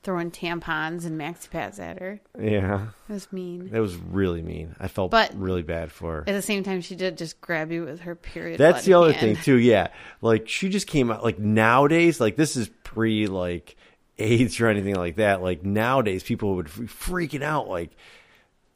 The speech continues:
Speaker 2: if someone's coming at you with blood all over 'em.
Speaker 1: Hepatitis.
Speaker 2: Hepatitis,
Speaker 1: Yeah.
Speaker 2: anything, any kind of, you know, blood trans-, transferred, uh, disease or something, people now would freak out. I mean, shit,
Speaker 1: Yeah.
Speaker 2: we, we hand sanitize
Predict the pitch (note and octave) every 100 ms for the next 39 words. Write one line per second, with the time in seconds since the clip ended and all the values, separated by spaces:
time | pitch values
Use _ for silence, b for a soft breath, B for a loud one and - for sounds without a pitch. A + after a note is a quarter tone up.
0 | _ _ _ - - B2 - E3 D3+ -
1 | C#3 C3+ D3+ F#2+ G2+ G#2 A#2 C3 C3+ C#3+
2 | D#3 D#3 D#3+ E3 F3+ F#3 - E3 - E3
3 | G#2+ B2 D3 F3 A#3 F#3 F#2 G2+ F3 F#3+
4 | C#3 G2 F2 - B B B B - -
5 | - A#2 G2+ E2+ E2 - _ _ A3+ -
6 | - G2 G#2+ G2+ - G#2+ G2+ G2 - _
7 | - - - G2 F#2 - F#2+ F2+ E2+ F#2
8 | F2 E2+ D2+ A2 B2+ G2+ E2+ E2+ F2 A#2
9 | G2+ F#2 F#2 G#2+ F2+ - - - C3 -
10 | - B2 C#3 F2 - b b b - G#2+
11 | F3+ E3+ C#3+ A2 D3 D3 B B B C#3+
12 | C#3+ C#3 B2 A#2 - A#2 A2 A#2 A2+ A2